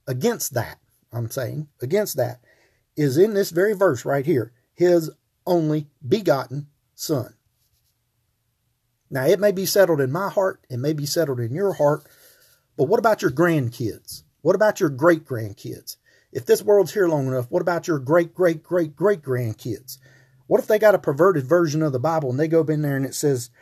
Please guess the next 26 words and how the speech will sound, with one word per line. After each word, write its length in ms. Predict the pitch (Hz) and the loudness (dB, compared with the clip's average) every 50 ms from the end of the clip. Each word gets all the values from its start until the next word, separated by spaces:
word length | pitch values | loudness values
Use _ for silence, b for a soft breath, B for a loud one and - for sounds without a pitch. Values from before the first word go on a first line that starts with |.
| b b b b b | b b b b b
"For 100 | - 123 | -6 0
God 260 | 123 160 175 185 160 | 4 6 6 6 6
so 160 | - 185 165 | 4 2 2
lo-, 280 | 156 160 160 165 165 - - | 2 4 2 2 2 2 4
loved 260 | 156 170 170 160 147 | 6 6 6 6 4
the 60 | 156 | 0
world 260 | 147 160 160 151 131 | 0 2 2 2 2
that 100 | 131 123 | 0 -4
he 60 | 123 123 | -4 -2
gave 220 | 135 151 156 135 | -2 -2 -2 -2
his 100 | 120 120 | -4 -6
only 240 | 139 143 147 123 113 | -4 -4 -4 -4 -6
son"? 420 | - - - 151 135 107 92 - _ _ _ _ _ _ _ _ _ _ _ _ _ _ _ _ _ _ _ _ _ _ _ _ _ _ _ _ _ _ - | -6 -4 -4 -4 -4 -4 -6 -12 _ _ _ _ _ _ _ _ _ _ _ _ _ _ _ _ _ _ _ _ _ _ _ _ _ _ _ _ _ _ -4
There's 180 | - 240 233 | -4 -4 -2
nothing 340 | 254 247 240 - - 240 226 | -4 -4 -4 -4 -6 -6 -6
to, 280 | - - 247 226 226 226 | -6 -6 -4 -2 4 6
uh, 260 | 214 208 202 196 190 - _ _ _ _ _ _ _ _ _ _ _ _ _ _ _ _ _ _ _ - | 6 6 6 6 2 -2 _ _ _ _ _ _ _ _ _ _ _ _ _ _ _ _ _ _ _ -2
argue 460 | 185 247 277 214 160 151 143 113 - - _ _ _ _ _ _ _ _ _ _ | 0 0 0 0 -2 -2 -2 -4 -6 -10 _ _ _ _ _ _ _ _ _ _
from 180 | - 151 147 143 | -2 0 0 0
that. 220 | 120 98 - - _ _ _ _ _ _ _ _ _ _ _ - | -2 -4 -8 -14 _ _ _ _ _ _ _ _ _ _ _ 2
All 120 | 165 214 220 | 4 6 6
that 120 | 220 214 | 6 2
statement 400 | - - 240 240 247 214 196 156 | 0 -2 -4 -6 -4 -6 -8 -8
says 320 | - - 233 254 247 180 151 | -6 -4 -2 -4 -4 -4 -6
is 140 | 123 120 | -8 -6
that 260 | 123 123 117 107 113 | -4 -4 -6 -6 -10